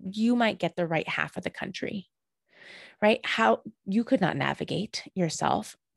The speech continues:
across the world without maps, without being able to read, without being able to speak the language. Slave ships are dirty, unsanitary. They are going to see frequent attempts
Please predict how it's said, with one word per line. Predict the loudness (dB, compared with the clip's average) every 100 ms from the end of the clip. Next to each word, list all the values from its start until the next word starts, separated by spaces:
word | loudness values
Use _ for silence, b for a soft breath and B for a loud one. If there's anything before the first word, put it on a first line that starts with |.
| -4
across | -4 -2 -2 -2 0
the | 0
world | 4 4 6 4 0 _ _ _ _ _ _ _ _ _ -4 2
without | 4 6 4 4
maps, | 6 4 2
without | 2 2
being | 2 2
able | 2
to | 0
read, | 0 0
without | 0 -2
being | 0 -2
able | -4
to |
speak | -4 -4 0
the |
language. | 0 2 2 2 2 -8 _ _ _ _ _ _ _ _ _ _ _ _ _ _ _ _ _ _ _ _ _
Slave | 2 8 8 6
ships | 2 4
are | 4 4 4
dirty, | 4 4 4
unsanitary. | 0 -2 0 0 0 0 2 2 0 -2 -8 _ _ _ _ _ _ _ -20 _
They | -2 4 6 8 6 4 2
are | 4 6 4 2 0
going | -2 0 0 -2 -4 -8 _ _ _
to | -2 0 0
see | 2 2 2
frequent | 0 0 0 0 -2
attempts | -2 0 0 0 -4